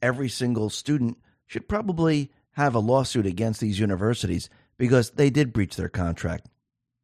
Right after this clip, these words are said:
And we can see the deep state players, they are really going after the women. Think about the trans movement.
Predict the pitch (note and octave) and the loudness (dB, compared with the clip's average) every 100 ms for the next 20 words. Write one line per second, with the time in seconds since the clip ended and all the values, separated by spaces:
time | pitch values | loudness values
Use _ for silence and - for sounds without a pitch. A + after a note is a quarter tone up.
0 | _ _ _ _ C#3 C3+ C3 - - - | _ _ _ _ 0 2 2 -2 -20 -4
1 | C#3 G#3+ G3 - F#3 C#3 D#3 - D#3 D3+ | 2 2 2 0 2 2 0 0 2 2
2 | - C#3+ C#3+ D#3 D#3+ - - - _ _ | 2 4 6 4 0 -6 -20 -20 _ _
3 | _ _ _ C3+ D#3+ D#3+ E3 C3+ B2+ D3+ | _ _ _ 2 4 6 6 6 6 4
4 | D3+ C#3 A#2 A#2+ A#2+ A#2 G2+ G2+ G#2 G#2 | 4 2 2 2 2 0 2 2 2 0
5 | F#2+ F2+ E2+ E2+ E2+ D#2+ - F#3+ G#3+ D#3+ | 0 0 0 0 -2 -6 -2 0 2 4
6 | D3 - G#2+ - - A2+ A2+ G#2 G#2 G#2+ | 4 2 -4 -4 0 2 2 2 2 4
7 | G2 G#2+ | 4 2